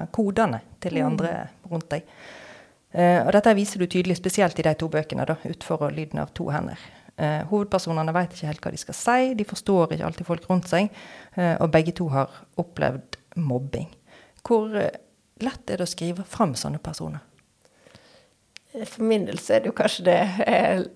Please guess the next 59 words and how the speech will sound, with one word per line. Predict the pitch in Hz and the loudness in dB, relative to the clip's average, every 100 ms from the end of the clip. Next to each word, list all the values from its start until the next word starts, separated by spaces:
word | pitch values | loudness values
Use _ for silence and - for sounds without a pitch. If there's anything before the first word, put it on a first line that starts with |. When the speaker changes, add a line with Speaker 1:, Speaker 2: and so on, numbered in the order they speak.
| - | 0
Speaker 2:
lettest | 208 - - 196 202 - - | 0 0 -2 -2 -2 -6 -6
å | 202 | 2
gjøre, | 180 214 349 349 - - - _ _ _ | 6 6 4 0 -10 -20 -20 _ _ _
eh, | 262 254 254 | -6 -4 -2
virker | 254 - - - 240 | -4 -8 -12 -4 0
det | 226 | 6
som, | 247 - 311 | 6 4 -2
eh, | 254 240 | 0 0
når | 233 226 | 0 0
jeg | 233 | -2
ser | 233 220 | -2 -4
tilbake | 196 196 196 - | -6 -6 -6 -8
på | - - | -12 -6
de | 185 180 | -2 -2
bøkene | 180 190 - 185 185 | -2 -4 -4 -6 -4
jeg | 185 | -4
har | 185 | -6
skrevet. | - 190 190 220 - - - - _ 202 | -4 -2 -2 -4 -8 -20 -20 -20 _ 0
Og | 202 | 6
det | 233 | 8
er | 208 | 10
jo | 170 180 175 - | 10 10 8 6
også, | 262 262 214 | 4 4 2
det | 208 | 6
må | 233 214 | 8 6
jo | 165 | 8
være | 202 220 196 185 | 8 8 8 4
en | 180 180 | 2 0
motstand, | 185 180 202 - - 220 185 180 | 0 0 -2 -8 -2 2 2 2
og | |
det | 185 | 0
må | 202 196 185 | 2 2 2
jo | |
være | 185 202 196 | 4 4 4
noe | 185 185 | 2 -2
som | - 190 | -4 -2
står | 180 175 | -2 -2
på | 185 | -2
spill | - - 180 160 170 | -2 -2 0 0 -2
når | 180 185 | 0 0
man | 170 185 | -2 -4
skriver | - - 185 170 175 175 | -4 -2 -2 0 0 0
en | 170 | -2
bok. | 190 - - - - - - _ - | -6 -8 -18 -20 -20 -20 -20 _ -4
Eh, | 185 180 190 | 0 0 -2
og | - | -4
for | - | -4
min | 202 202 185 | -2 -2 -2
del | 180 | -4
så | 214 | -2
har | 208 | -2
kanskje | 202 180 - | -2 -4 -4
dette | - - | -6 -2
her | 196 170 165 | 0 0 0
vært | 170 - | -2 -4
et | - | -4
tema | - 160 - 180 | 0 0 0 -4
som | - 180 | -2 -2
har | 190 175 | 0 -2